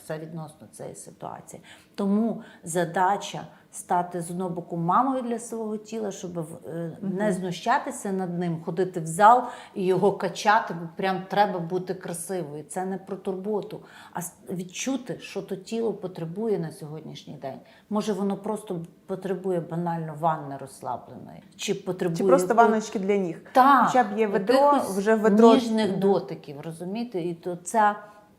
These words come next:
Speaker 1: така диференціація, а не з того, що, о, треба, що диктує соціум, або що я знала про себе до війни.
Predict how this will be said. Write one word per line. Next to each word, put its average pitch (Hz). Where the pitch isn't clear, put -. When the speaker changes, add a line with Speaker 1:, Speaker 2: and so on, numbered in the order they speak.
Speaker 1:
така 185
диференціація, 190
а 175
не 185
з 175
того, 196
що, 190
о, 180
треба, 170
що -
диктує 180
соціум, 180
або 156
що 196
я 190
знала 180
про 170
себе 180
до 180
війни. 139